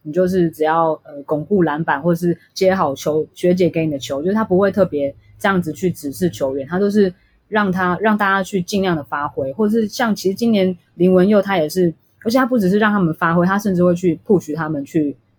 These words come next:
去达成某一些成就。比如说今年其实他真的是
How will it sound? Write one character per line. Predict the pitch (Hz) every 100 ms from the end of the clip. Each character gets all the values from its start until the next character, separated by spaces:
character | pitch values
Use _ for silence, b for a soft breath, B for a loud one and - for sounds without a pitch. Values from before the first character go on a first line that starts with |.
| _
去 | - 185 160 156
达 | - 151 180
成 | - 156
某 | 156 139
一 | 160
些 | 170 160
成 | 160 139 135
就。 | 151 139
比 | 160
如 | 180
说 | 190
今 | 196 202
年 | 185
其 | 165 160
实 |
他 | 180 180
真 | 180 180
的 | 160
是 | 185 165